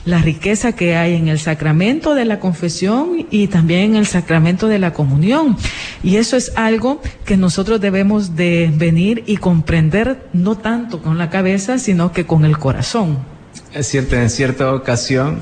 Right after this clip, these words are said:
Speaker 2: este, yo le preguntaba a un sacerdote, este, "Padre, este, ¿qué pasa si voy a misa, pero no tengo ganas de comulgar, va?"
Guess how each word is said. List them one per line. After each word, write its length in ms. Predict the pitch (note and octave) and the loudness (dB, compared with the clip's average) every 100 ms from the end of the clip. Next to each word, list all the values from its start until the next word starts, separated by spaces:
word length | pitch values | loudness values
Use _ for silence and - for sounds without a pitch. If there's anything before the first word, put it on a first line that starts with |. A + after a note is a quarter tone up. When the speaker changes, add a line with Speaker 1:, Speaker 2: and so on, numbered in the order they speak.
| - | -2
Speaker 2:
este, 340 | A2+ A2 A#2+ | -2 -2 0
yo 100 | A#2+ | 2
le 120 | B2 | 0
preguntaba 520 | B2+ B2 A#2 A#2 B2 B2 | 0 0 2 2 0 2
a 20 | |
un 80 | A#2+ | 0
sacerdote, 800 | B2+ G#2+ A2+ G#2+ B2+ C3 G#2+ F2+ | -2 -2 -2 0 -2 -2 -4 -4
este, 240 | - - - - - | -8 -10 -12 -12 -4
"Padre, 480 | C3+ D3 C#3+ A#2+ B2 | -2 0 0 0 -2
este, 420 | A#2 - F2 - - - - - - | -4 -4 -6 -6 -14 -20 -20 -20 -8
¿qué 120 | D3 | -6
pasa 300 | - B2+ D3 | -2 -2 -2
si 160 | C3+ C3+ | -2 0
voy 220 | B2 C3 | 2 2
a 60 | B2+ | 2
misa, 540 | D3 E3 - E3+ F3 - - - - - | 2 0 -2 -4 -6 -12 -20 -20 -16 -6
pero 200 | A#2+ A#2+ | -2 0
no 120 | B2 | 0
tengo 280 | C3+ B2+ B2 | 0 0 2
ganas 240 | B2+ B2+ | 2 2
de 100 | A#2 | 0
comulgar, 640 | A2+ G#2+ G#2+ G#2+ D3 D3+ | 0 0 0 0 -2 -4
va?" 60 | - | -4